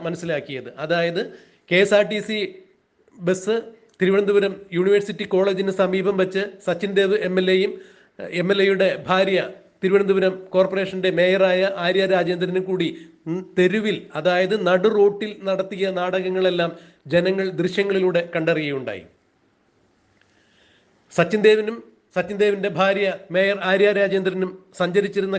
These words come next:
കാറിന് സൈഡ് കൊടുത്തില്ല എന്നുള്ള കാര്യം പറഞ്ഞായിരുന്നു യദുവിനെ ഇവർ വഴിയിൽ തടഞ്ഞത്. എന്നാൽ ഈ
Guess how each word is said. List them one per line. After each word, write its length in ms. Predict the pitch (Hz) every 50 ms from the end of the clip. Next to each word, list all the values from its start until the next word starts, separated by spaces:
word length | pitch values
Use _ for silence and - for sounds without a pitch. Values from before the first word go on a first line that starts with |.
| 196 -
കാറിന് 300 | 175 180 190 190 196 196 -
സൈഡ് 220 | 190 175 190 190 196
കൊടുത്തില്ല 320 | 208 196 - - 196 185 196 190
എന്നുള്ള 220 | 185 185 190 190 185 185
കാര്യം 220 | 185 185 180 185 180 180
പറഞ്ഞായിരുന്നു 460 | 170 170 175 170 170 170 170 180 208 214 196
യദുവിനെ 300 | 180 190 170 175 170 175 160
ഇവർ 140 | 170 175 165 156 165
വഴിയിൽ 240 | 160 156 165 160 147 -
തടഞ്ഞത്. 340 | 156 131 127 117 110 98 92 - _ _ _ _ _ _ _ _ _ _ _ _ _ _ - - - _ 170
എന്നാൽ 200 | 185 190 214 214 214 -
ഈ 40 | 202